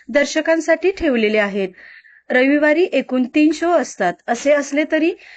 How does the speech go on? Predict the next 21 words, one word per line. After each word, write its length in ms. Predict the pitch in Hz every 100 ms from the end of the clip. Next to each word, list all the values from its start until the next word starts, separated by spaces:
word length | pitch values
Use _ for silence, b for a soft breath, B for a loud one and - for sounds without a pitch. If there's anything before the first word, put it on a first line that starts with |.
| B
या 200 | 262 254
सजीव 360 | 254 311 277 370
कलेला 540 | 370 269 294 320 208
प्रेक्षकांनी 720 | 185 254 240 - 294 311 311
दाद 300 | 339 226 220
देण्याऐवजी 680 | 208 247 254 262 262 262 311 349 -
पाठ 180 | 247 233
फिरवल्याने 680 | - 277 294 320 330 254 190 B B B
दिवसा 440 | 240 311 320 339 381
सोळा 300 | 359 262 269
हजार 300 | 285 285 302
रुपये 300 | 294 302 330
भाडे 320 | 262 240 233
भागवतानाच 760 | 254 247 254 277 311 285 190 - B B B
व्यवस्थापनाच्या 960 | 269 294 339 339 349 349 349 349 381
नाकीनऊ 500 | 392 247 226 269 269
आलेले 380 | 320 233 202 208
आहे. 300 | 202 202 185 - _ _ _ _ _ _
कोल्हापूर 440 | - 269 262 262 339
महानगरपालिकेच्या 1200 | 302 247 247 262 262 247 262 262 247 254 277 302
हद्दीत 400 | 254 262 240 196